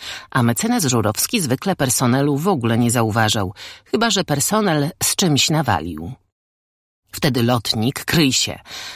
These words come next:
I dodać należy, że jeśli podpadłeś, to nie wystarczyło naprawić błąd, przeprosić i przez tydzień schodzić z oczu.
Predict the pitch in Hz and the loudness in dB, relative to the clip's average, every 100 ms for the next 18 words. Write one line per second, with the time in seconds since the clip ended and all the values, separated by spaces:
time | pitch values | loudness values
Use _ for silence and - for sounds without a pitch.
0 | - - 123 143 160 175 139 127 120 180 | -10 -2 0 2 0 0 0 2 2 0
1 | 135 117 113 - - 139 131 131 - 190 | 2 2 2 0 0 0 0 -2 -2 -2
2 | 208 101 82 - - 170 214 226 - 208 | -2 0 0 0 -2 0 0 0 -2 -2
3 | - 269 185 117 127 113 113 107 113 87 | -2 -2 0 2 0 0 -2 0 0 0
4 | 76 - - 135 123 117 - 113 117 - | -4 -4 -2 0 2 2 0 -2 -2 -2
5 | 131 - 135 123 110 - 120 113 117 - | -2 0 0 2 0 0 0 0 0 -2
6 | - 131 110 - | -2 -2 0 -4